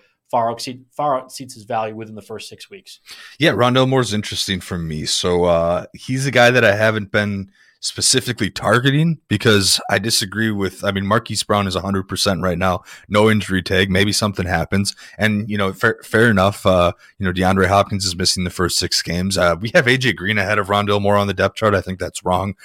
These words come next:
Speaker 2: Rondale Moore should be number three, uh, and he'll get used in creative rushing situations too, which is what I like. But the only place I have Rondale Moore so far is a fourteen team Sirius X M Invitational in which, uh, I ended up drafting Kyler Murray. I got him maybe in, like, the sixth round, fifth or sixth round of a fourteen teamer. And I thought that was, uh,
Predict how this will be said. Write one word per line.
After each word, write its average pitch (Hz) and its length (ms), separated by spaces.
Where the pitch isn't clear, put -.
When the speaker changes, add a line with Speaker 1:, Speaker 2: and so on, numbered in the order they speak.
Speaker 2:
Rondale 92 280
Moore 90 180
should - 160
be 87 60
number 85 240
three, 104 440
uh, 87 220
and 90 100
he'll 107 120
get 101 160
used 98 520
in 101 160
creative 98 380
rushing 98 300
situations - 720
too, 120 140
which 90 180
is 87 100
what 90 100
I 85 60
like. 87 300
But 147 220
the 120 80
only 156 180
place 151 300
I 127 80
have 117 220
Rondale 113 320
Moore 104 180
so 110 260
far 104 440
is 101 160
a 92 60
fourteen 110 480
team 107 260
Sirius 101 420
X 101 220
M 101 120
Invitational 98 800
in 90 120
which, 87 360
uh, 82 400
I 98 100
ended 98 180
up 90 80
drafting 95 360
Kyler 95 320
Murray. 82 400
I 80 100
got 87 180
him 87 120
maybe 87 180
in, 90 80
like, 87 140
the - 80
sixth - 340
round, 92 300
fifth - 180
or 92 60
sixth - 300
round 95 180
of 90 60
a 87 80
fourteen 90 420
teamer. 90 320
And 85 100
I 80 40
thought 90 240
that 90 160
was, 92 200
uh, 90 180